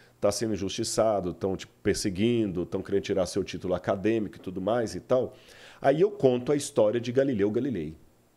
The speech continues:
E mostro como Galileu Galilei foi incompreendido, como ele foi, é, é, vilipendiado, como ele foi, é, hostilizado e tal mais e tal, papapá. Eu,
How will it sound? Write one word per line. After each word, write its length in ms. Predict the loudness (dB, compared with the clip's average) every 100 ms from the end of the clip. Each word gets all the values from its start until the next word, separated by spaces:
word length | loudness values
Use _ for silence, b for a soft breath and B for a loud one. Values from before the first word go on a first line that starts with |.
| _ _ _ _ _ _ _ -4
E 80 |
mostro 320 | 0 2 0 -2
como 120 | 0
Galileu 300 | 2 2 2
Galilei 280 | 2 0 -2
foi 160 | -2
incompreendido, 800 | -6 -6 -4 -4 -2 -2 -4 -8 -16 b b b
como 180 | -6 -2
ele 120 | 0
foi, 520 | -2 -2 -2 0 -2 -8 b b
é, 580 | -2 0 0 0 0 -4
é, 40 | -6
vilipendiado, 1000 | -4 -2 -2 -2 0 2 2 -2 -4 -10
como 180 | -8 -6
ele 100 | -6
foi, 360 | -6 -4 -4 -4 B B
é, 220 | -8 -4
hostilizado 920 | -2 -2 -2 -4 -2 0 2 2 -2 -6
e 40 |
tal 260 | -6 0 0
mais 460 | 0 0 -2 -4
e 60 | -8
tal, 240 | -10 -8
papapá. 520 | -8 -8 -8 -8 -6
Eu, 120 | -6